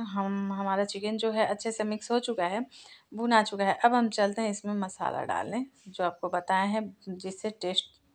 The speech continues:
ज़्यादा बढ़ता है। तो ये है गरम मसाला पाउडर, तो इसमें हम ये पूरा ऐड कर देंगे, टोटल एक पॉकेट ऐड कर देंगे। इसमें एक चम्मच रहता है, ज़्यादा नहीं रहता है।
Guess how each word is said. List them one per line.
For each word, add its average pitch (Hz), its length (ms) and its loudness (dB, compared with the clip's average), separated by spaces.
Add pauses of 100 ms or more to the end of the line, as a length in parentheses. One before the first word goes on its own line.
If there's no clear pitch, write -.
(120)
ज़्यादा 170 340 2
बढ़ता 202 320 2
है। 208 120 4
तो 214 140 -6
ये 180 140 -2
है 208 200 0 (180)
गरम 185 240 0
मसाला 175 380 -2 (100)
पाउडर, 180 360 4 (800)
तो 277 80 6
इसमें 269 480 4
हम 247 400 4
ये 220 160 0 (120)
पूरा 214 260 6
ऐड 175 120 2
कर 170 160 -2
देंगे, 170 340 -10
टोटल 196 340 -4
एक 180 180 -6
पॉकेट 180 320 -4
ऐड 202 220 -4
कर 208 180 -4
देंगे। 202 320 -6
इसमें 220 300 -8
एक 202 200 -8
चम्मच 202 380 -4
रहता 214 280 2
है, 226 140 2
ज़्यादा 170 280 2
नहीं 226 180 0
रहता 185 300 -2
है। 240 160 -2